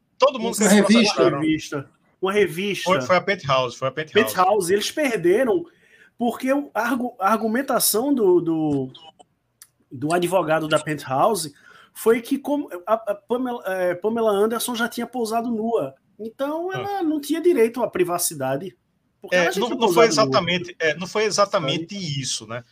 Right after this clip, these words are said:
Speaker 1: Mas o que, mas teve muito machismo aí sim. E, e assim,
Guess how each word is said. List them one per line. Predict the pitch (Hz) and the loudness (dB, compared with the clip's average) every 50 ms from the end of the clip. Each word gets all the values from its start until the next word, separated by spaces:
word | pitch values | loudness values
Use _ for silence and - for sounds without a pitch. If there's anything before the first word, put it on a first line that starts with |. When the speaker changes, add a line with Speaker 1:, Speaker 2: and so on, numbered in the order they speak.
| _ _ _ _ _ _ | _ _ _ _ _ _
Speaker 1:
Mas | 131 143 151 160 151 | -2 0 0 0 0
o | 170 180 175 | -2 -6 -6
que, | 180 - 185 185 185 180 - | -4 -4 -4 -2 -4 -4 -4
mas | 151 156 170 160 - | -2 -2 0 0 -2
teve | 190 185 185 185 | -2 -4 -2 -4
muito | 170 185 - 202 202 | -4 -6 -6 -4 -4
machismo | 196 180 - - 131 139 156 165 175 170 - _ _ | -2 -2 -2 -4 -6 -6 -8 -10 -10 -12 -14 _ _
aí | 127 123 120 120 120 | -6 -4 -4 -4 -6
sim. | - - 113 113 139 143 _ _ _ _ _ _ _ _ | -6 -8 -8 -10 -14 -18 _ _ _ _ _ _ _ _
E, | 151 165 180 196 - - _ _ _ _ _ - | -2 -2 -2 -2 -4 -10 _ _ _ _ _ -6
e | 160 | -4
assim, | 175 160 - 127 107 - | -4 -4 -4 -8 -10 -14